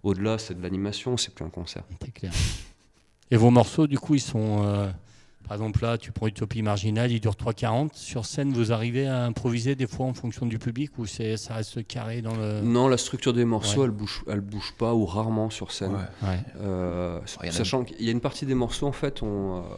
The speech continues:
Speaker 1: on les joue, euh, au cl-, au, au clic, au métronome.
Speaker 2: Ouais.
Speaker 1: C'est-à-dire
Speaker 2: Même sur,
Speaker 1: que,
Speaker 2: même sur scène, au clic, vous jouez ?
Speaker 1: pas, en
Speaker 3: Mm.
Speaker 1: fait, pas
Speaker 2: Ouais.
Speaker 1: tout le répertoire. Il y a quelques morceaux qui, on s'est rendu compte que si on avait le malheur de commencer à bouger un peu sur le,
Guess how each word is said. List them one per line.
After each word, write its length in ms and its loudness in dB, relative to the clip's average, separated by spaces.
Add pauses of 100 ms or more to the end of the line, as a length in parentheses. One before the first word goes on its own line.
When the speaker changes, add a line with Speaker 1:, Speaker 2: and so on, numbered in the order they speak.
(180)
Speaker 1:
on 80 -8
les 140 -4
joue, 260 -6
euh, 120 -4
au 120 -6
cl-, 200 -10
au, 260 -4 (160)
au 80 -6
clic, 300 -6
au 60 0
métronome. 440 0
Speaker 2:
Ouais. 40 -6 (140)
Speaker 1:
C'est-à-dire 160 2
Speaker 2:
Même 60 4
sur, 220 -2
Speaker 1:
que, 60 -2
Speaker 2:
même 220 2
sur 200 -4
scène, 280 -4
au 140 0
clic, 240 -6
vous 100 -4
jouez ? 220 -8 (140)
Speaker 1:
pas, 160 2
en 80 2
Speaker 3:
Mm. 40 4
Speaker 1:
fait, 140 2
pas 80 -2
Speaker 2:
Ouais. 60 6
Speaker 1:
tout 120 -4
le 60 2
répertoire. 380 -2
Il 40 0
y 40 0
a 40 -4
quelques 280 -4
morceaux 480 0
qui, 400 -8
on 100 -2
s'est 140 2
rendu 200 2
compte 220 2
que 100 -4
si 140 2
on 80 6
avait 160 4
le 60 2
malheur 320 4
de 80 0
commencer 480 0
à 40 0
bouger 320 -4
un 80 2
peu 260 0
sur 240 -4
le, 180 -6